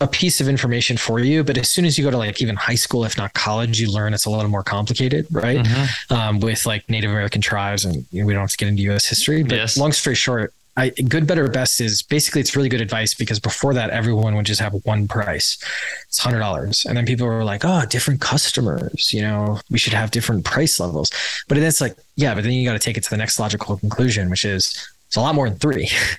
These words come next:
Speaker 2: Yeah.
Speaker 1: So, like, how do you manage that? And this is where value metrics and pricing metrics come in, and a bunch of other things. Um, the other thing I did too, uh, which I think is interesting and might be applicable for other folks, is there's this thing called the Professional Pricing Society.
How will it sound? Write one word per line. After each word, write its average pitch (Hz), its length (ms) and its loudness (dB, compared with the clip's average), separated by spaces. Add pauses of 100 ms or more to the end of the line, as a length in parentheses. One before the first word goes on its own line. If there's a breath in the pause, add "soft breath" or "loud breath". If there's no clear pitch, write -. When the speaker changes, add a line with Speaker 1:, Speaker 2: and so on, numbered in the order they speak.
(140)
Speaker 2:
Yeah. 147 200 0
Speaker 1:
So, 127 160 0
like, 117 120 0
how 156 160 0
do 156 60 2
you 147 220 4
manage 139 400 2
that? 143 340 2
And 131 80 2
this - 140 0
is 120 120 -2
where 113 120 0
value 120 360 0
metrics 117 440 0
and 101 100 -4
pricing 113 380 0
metrics - 400 -2
come 110 240 0
in, 110 160 0
and 110 100 2
a 98 60 -2
bunch 107 200 -2
of 101 60 0
other 101 200 0
things. 110 540 0
Um, 110 480 0 (1160 loud breath)
the 254 80 2
other 339 120 4
thing 240 220 2
I 143 80 2
did 139 240 2
too, 147 600 2
uh, 120 220 0
which 120 140 0
I 135 60 0
think 143 180 2
is 120 80 0
interesting 127 460 0
and 113 80 2
might 113 140 -2
be 107 280 0
applicable 120 440 0
for - 140 -2
other 113 160 0
folks, 135 440 0
is 110 400 0 (840 loud breath)
there's 156 240 2
this - 160 0
thing 170 160 2
called 147 220 0
the 120 60 0
Professional 117 500 0
Pricing 120 400 0
Society. 147 680 2